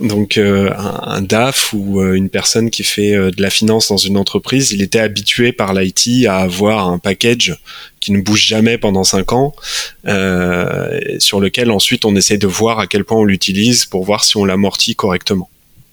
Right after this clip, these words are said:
Là, avec A W S ou avec le cloud en général, euh, c'est, ça se transforme complètement. Euh, c'est-à-dire que comme on va payer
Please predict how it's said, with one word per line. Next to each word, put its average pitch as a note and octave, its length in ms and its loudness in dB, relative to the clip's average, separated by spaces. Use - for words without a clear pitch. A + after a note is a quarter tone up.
Là, B2+ 160 2
avec A2+ 320 -2
A A2 80 0
W G2+ 440 2
S B2 180 0
ou G#2 60 2
avec F#2+ 220 2
le G2+ 60 0
cloud A2 280 0
en G2 80 2
général, G#2+ 640 0
euh, G2+ 220 2
c'est, G2+ 600 0
ça - 560 0
se - 100 0
transforme B2 540 0
complètement. G#2 540 -2
Euh, F#2+ 380 0
c'est-à-dire G#2+ 360 0
que - 60 -14
comme B2+ 200 2
on B2 60 4
va A2 120 2
payer A#2+ 520 2